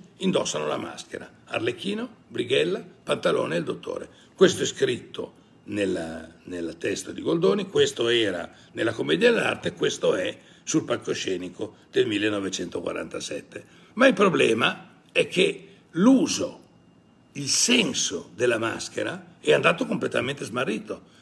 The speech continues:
Da quando è sparita, è smarrita, la commedia dell'arte è la sua tra-, realizzavano le maschere, le costruivano con il cuoio. E quindi la situazione è piuttosto difficile. Scrive Strehler:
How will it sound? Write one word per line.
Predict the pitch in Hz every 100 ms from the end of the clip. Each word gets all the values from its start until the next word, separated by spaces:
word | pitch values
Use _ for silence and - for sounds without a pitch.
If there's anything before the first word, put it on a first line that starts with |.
| -
Da | - -
quando | 143 156 131 120
è | 131 113 - -
sparita, | - - - 117 110 - 143 233 -
è | -
smarrita, | 92 104 98 - - 120 196 - _ _
la | - 120
commedia | - 123 117
dell'arte | 127 101 131 - 113
è | 101
la | 120
sua | - 110 -
tra-, | - - _ _ -
realizzavano | 135 123 117 - 214 208 113 98
le | 98
maschere, | 107 147 165 - - 95
le | 98
costruivano | - - - - 185 - - 85 - - _ -
con | 135 123 117 110 110 -
il | 110 101 95 87 87 -
cuoio. | 131 110 - - - - - _ _ _ _ _ _ _ _ _ -
E | 220
quindi | - 320 302 - - - -
la | 139
situazione | - 170 214 226 -
è | - 131
piuttosto | - - - 139
difficile. | 110 113 - 131
Scrive | 147 - 202 151
Strehler: | - - - 95